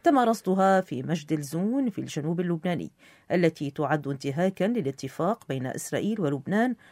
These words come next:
وتشكل تهديداً لدولة إسرائيل. وذكر البيان أن الجيش الإسرائيلي قام أيضاً بتفكيك أسلحة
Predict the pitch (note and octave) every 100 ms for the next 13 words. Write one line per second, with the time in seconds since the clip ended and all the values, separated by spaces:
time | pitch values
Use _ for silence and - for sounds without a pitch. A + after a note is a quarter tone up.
0 | _ - F#3+ A3 - C#4+ A3+ G3 F3 D#3
1 | E3+ A3+ D#3+ D#3+ - E3 D#3 D3 C3+ C#3
2 | - - - - - - - - - -
3 | G#3+ D4 C#4+ C4+ A3+ A#3 A3 A#3 C#4+ B3+
4 | D3 D#3+ D3+ D3 C#3 C#3 D3+ D3 A3 F#3+
5 | - A3 G#3+ B3+ B3+ C#4+ C#4 B3+ A3 C3+
6 | C#3+ C3+ D#3 D3 - F#3 F3 F2+ - -
7 | -